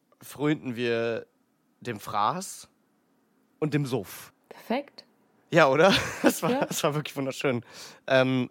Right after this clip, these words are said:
Speaker 1: also tatsächlich direkt am ersten Abend sind wir mit einer, ähm, mit einer Paella in den Urlaub gestartet. Mit einer selbstgemachten Paella.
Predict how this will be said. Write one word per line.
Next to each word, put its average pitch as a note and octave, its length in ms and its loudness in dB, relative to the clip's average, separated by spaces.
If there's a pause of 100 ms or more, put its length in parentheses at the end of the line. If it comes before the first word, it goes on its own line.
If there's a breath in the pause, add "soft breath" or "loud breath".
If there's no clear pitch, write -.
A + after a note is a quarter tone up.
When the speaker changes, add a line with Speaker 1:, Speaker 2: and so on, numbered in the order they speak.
Speaker 1:
also B2+ 180 -4
tatsächlich C#3+ 340 -2
direkt D3+ 280 -2
am C#3+ 100 2
ersten C3+ 300 2
Abend C3+ 240 0
sind B2+ 120 -14
wir C3 200 0
mit B2 140 -6
einer, A2+ 540 -4
ähm, G#2 480 -10
mit A#2+ 100 -8
einer G#2+ 100 -4
Paella A2 560 -4 (280)
in A#2 140 -8
den A2 140 -6
Urlaub A#2 240 -12
gestartet. A2 580 -10 (340 soft breath)
Mit B2+ 80 -2
einer A#2+ 80 0
selbstgemachten G#2+ 540 -4
Paella. G#2 480 -8